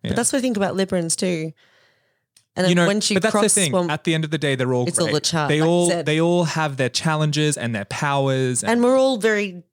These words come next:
Speaker 2: different. Like, there's obviously lots of nuance and subtlety within everyone's chart. So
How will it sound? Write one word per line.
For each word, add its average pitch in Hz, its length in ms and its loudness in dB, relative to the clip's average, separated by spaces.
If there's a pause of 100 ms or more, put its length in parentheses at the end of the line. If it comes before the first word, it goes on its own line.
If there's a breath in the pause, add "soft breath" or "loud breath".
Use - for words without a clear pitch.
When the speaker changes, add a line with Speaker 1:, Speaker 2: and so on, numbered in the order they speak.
Speaker 2:
different. 208 280 -2
Like, 147 120 -4
there's 160 260 -2
obviously 160 300 -2
lots 156 260 -2
of 135 140 -8
nuance 156 440 0
and 143 140 -4
subtlety 143 460 -4
within 139 240 -8
everyone's 131 420 -6
chart. - 420 -6
So 135 220 0